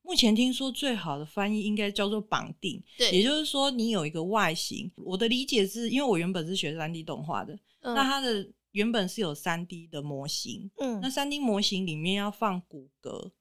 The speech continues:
Speaker 1: 它那个模型其实就是多边形。大家应该有看过什么 Discovery 频道啊，它有一些什么表皮是多边形。
Speaker 2: 对。
Speaker 1: 那它的每一个多边形是一个点嘛。
Speaker 2: 嗯。
Speaker 1: 那个点其实只是空间中一个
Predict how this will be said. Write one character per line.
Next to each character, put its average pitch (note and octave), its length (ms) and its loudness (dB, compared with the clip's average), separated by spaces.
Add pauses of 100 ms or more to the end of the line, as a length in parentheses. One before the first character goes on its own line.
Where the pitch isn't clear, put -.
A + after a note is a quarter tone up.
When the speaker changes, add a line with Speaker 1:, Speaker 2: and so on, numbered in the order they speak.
(220)
Speaker 1:
它 F4+ 100 0
那 G#4+ 100 0
个 F#4+ 80 -2
模 G3 180 6
型 G3 260 2
其 F#3 200 -2
实 F3+ 120 -6
就 G#3+ 180 -2
是 G#3+ 180 -6
多 F#3 260 -2
边 F#3 320 0
形。 - 420 -4 (280)
大 A3 160 6
家 A3 140 4
应 A#3 120 0
该 A#3 140 4
有 F3+ 120 4
看 G3 260 -2
过 F#3+ 180 -2
什 F3+ 80 -6
么 D3 380 -8
Discovery G3+ 580 2
频 F#3 240 -2
道 G#3 140 6
啊， E3+ 280 4
它 G#3 140 0
有 F#3+ 140 0
一 E3+ 60 -2
些 G3+ 260 -2
什 G3 140 -8
么 D3+ 360 -6
表 E3 200 4
皮 D#3+ 260 -6
是 F#3+ 140 -6
多 F3 260 -2
边 F3 280 -4
形。 - 400 -6
Speaker 2:
对。 A3+ 300 0
Speaker 1:
那 D4+ 60 0
它 F4 120 8
的 F4 60 0
每 B3 120 6
一 F#3 100 4
个 A3+ 100 2
多 B3+ 160 0
边 C4 180 2
形 G3 140 0
是 A3+ 140 -6
一 G#3+ 60 -2
个 G3+ 100 2
点 - 360 -8
嘛。 A2+ 320 -10
Speaker 2:
嗯。 A#3 320 0
Speaker 1:
那 D#4 80 -4
个 D4+ 80 2
点 E3 320 -4
其 F3 240 -6
实 F3+ 140 -8
只 D#3 180 -16
是 G3 120 -20
空 G3+ 260 0
间 G3 220 -2
中 G3 200 -2
一 E3+ 60 -4
个 D3+ 260 -4